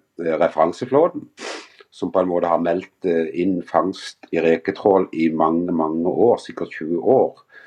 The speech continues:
Det kunne han ha hentet ut elegant og sett at ikke reketrålene var et problem for kysttorsken og torsken. Og da, hvis dette hadde vært et overfiske, som han presiserer her fram for fiskere,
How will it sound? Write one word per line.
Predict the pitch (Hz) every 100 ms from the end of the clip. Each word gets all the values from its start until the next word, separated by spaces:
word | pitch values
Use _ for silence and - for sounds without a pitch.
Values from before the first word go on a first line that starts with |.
| - -
Det | 98
kunne | - 101
han | 101
ha |
hentet | 90 90 85 85
ut | 90 139 170 - -
elegant | 82 85 90 117 160 - -
og | 90
sett | - 87 -
at | 92
ikke | 82 - 104 101 - _ _ _
reketrålene | 85 82 - - 98 95 85
var | 78 76
et |
problem | - 69 78 87 92 -
for | _ - 82 82
kysttorsken | - - 76 - _ - - 85 - - - -
og | -
torsken. | 78 78 - - 135 - - - - _ _ _
Og | - 117
da, | 127 123
hvis | 110 -
dette | 139 147
hadde | 143
vært | 107 -
et | 104
overfiske, | 104 107 110 - 131 131 92
som | 90 87
han | 101 104
presiserer | - 95 92 - 101 107 87
her | 85 98
fram | - 92 98 -
for | -
fiskere, | - 82 - 98